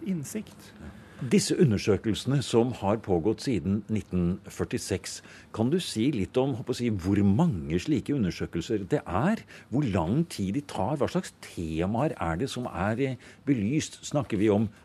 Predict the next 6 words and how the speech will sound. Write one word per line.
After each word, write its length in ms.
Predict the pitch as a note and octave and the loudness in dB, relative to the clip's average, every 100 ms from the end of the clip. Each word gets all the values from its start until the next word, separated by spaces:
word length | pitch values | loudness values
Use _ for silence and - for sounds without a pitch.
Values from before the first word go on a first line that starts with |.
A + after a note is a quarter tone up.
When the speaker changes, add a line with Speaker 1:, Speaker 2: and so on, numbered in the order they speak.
| - | 2
Speaker 2:
hundrevis 800 | E3 A#2 D#2 C#2 F2+ A#2+ G3 - | 4 6 2 -2 -2 0 -4 -4
eller 200 | G#2 E2 | -4 -4
tusenvis? 920 | D#2+ - F#2+ G#2+ C3 D#3 G#3 G#3 - - - _ - _ - - _ _ _ _ _ _ _ _ _ _ _ | -4 -2 0 -2 -2 -2 -2 -6 -14 -20 -20 _ -20 _ -20 -20 _ _ _ _ _ _ _ _ _ _ _
Speaker 1:
Ja, 100 | C3+ C3+ | -6 -4
vi 140 | C#3+ | -2
har 240 | D3 F#3+ | 2 0